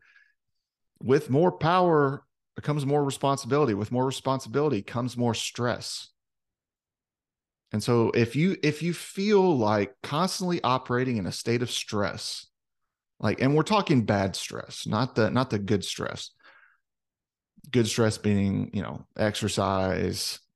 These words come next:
uh, movement, um, stress relieving activities like that.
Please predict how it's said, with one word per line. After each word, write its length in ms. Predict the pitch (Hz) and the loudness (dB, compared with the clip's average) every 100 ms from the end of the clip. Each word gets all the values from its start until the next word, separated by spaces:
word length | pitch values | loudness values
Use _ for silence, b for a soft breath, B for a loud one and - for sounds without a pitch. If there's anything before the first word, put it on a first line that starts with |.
| _ _ | _ _
uh, 100 | - - | -18 -4
movement, 800 | 104 120 104 107 104 - - - _ _ _ _ | 2 4 4 2 2 -2 -12 -16 _ _ _ _
um, 580 | 80 82 82 - - 110 _ _ _ _ _ - | -8 -8 -8 -8 -12 -14 _ _ _ _ _ -14
stress 380 | - 123 110 | -2 0 0
relieving 640 | 110 107 107 107 104 104 104 _ _ _ _ _ _ - | 0 2 4 4 2 0 -4 _ _ _ _ _ _ -6
activities 760 | 107 - 110 95 98 98 95 | -6 0 -2 0 0 0 -2
like 160 | 92 92 | -4 -2
that. 240 | 117 117 | 0 0